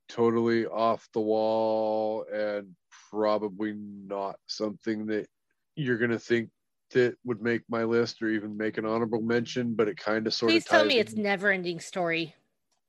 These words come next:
Speaker 1: Oh, fuck! I didn't even think about that movie.
Speaker 2: Oh, I was gonna say, "Oh my God, if it is, I would die." Okay, no, just kidding. <laughs>
Speaker 1: No,
Speaker 2: Okay.
Speaker 1: that, my honorable mention ties in with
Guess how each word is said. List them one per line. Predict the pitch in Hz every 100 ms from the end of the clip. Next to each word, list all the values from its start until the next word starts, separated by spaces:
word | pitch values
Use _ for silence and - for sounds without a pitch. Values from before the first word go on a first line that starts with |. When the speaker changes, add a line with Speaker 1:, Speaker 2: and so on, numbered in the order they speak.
| -
Speaker 1:
Oh, | 98 90 78 _ - - - - - - - - - _
fuck! | - 139 - 120
I |
didn't | 120 117
even | 120 110
think | 90 127
about | 117 110 98
that | 110 107
movie. | 113 107 104
Speaker 2:
Oh, | 359 403 330
I | 320
was | 359
gonna | 381 381
say, | 359
"Oh | 302 320
my | 311
God, | 226 247 269
if | 277
it | 240
is, | 220 226 240
I | 240 226
would | 202 196
die." | 156 196 156 143 -
Okay, | 190 202
no, | 156 180
just | - -
kidding. | 202 220 - - -
<laughs> | 359 - 302 _ - - 381 _ _ - _ _ _ _ _ _ _ _ _ -
Speaker 1:
No, | 139 143 135
Speaker 2:
Okay. | 131
Speaker 1:
that, | 139 135 - _ _ _ _ _
my | 147 135 131 139 143
honorable | 127 131 139 147
mention | 139 143 139 - 135
ties | 117 131 127 127 120
in | 117 127 123 120 117 113
with | 120 120 117